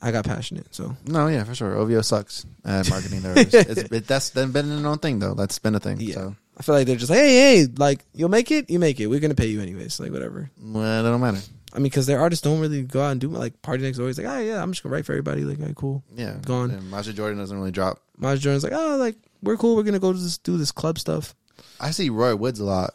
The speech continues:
Speaker 1: He drops, but, like, he's kinda, like, choir taste too. Ish, ish.
Speaker 2: Yeah, he
Speaker 1: His
Speaker 2: has,
Speaker 1: sound
Speaker 2: it's,
Speaker 1: is, his
Speaker 2: it's
Speaker 1: voice is, like, not for
Speaker 2: Yeah,
Speaker 1: everyone.
Speaker 2: it's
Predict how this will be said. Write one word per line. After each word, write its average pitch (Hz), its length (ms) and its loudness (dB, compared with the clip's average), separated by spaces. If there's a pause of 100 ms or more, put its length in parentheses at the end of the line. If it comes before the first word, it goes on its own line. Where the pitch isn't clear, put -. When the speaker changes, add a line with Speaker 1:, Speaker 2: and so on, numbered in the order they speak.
Speaker 1:
He 175 320 -12
drops, - 380 -6
but, - 160 -14
like, - 200 -8
he's - 180 -12
kinda, - 200 -8
like, - 160 -10 (840)
choir - 280 -6
taste 170 460 -8
too. 165 240 -8 (200)
Ish, - 260 -14
ish. 160 260 -2
Speaker 2:
Yeah, 170 200 2
he 160 120 -4
Speaker 1:
His 190 100 4
Speaker 2:
has, 175 80 2
Speaker 1:
sound 165 300 2
Speaker 2:
it's, 151 80 -2
Speaker 1:
is, 147 120 -6
his 160 140 -2
Speaker 2:
it's - 80 -14
Speaker 1:
voice 170 480 0
is, 160 260 -4
like, 160 240 2
not 160 420 0
for - 160 2
Speaker 2:
Yeah, 147 80 4
Speaker 1:
everyone. 160 340 2
Speaker 2:
it's 165 180 -6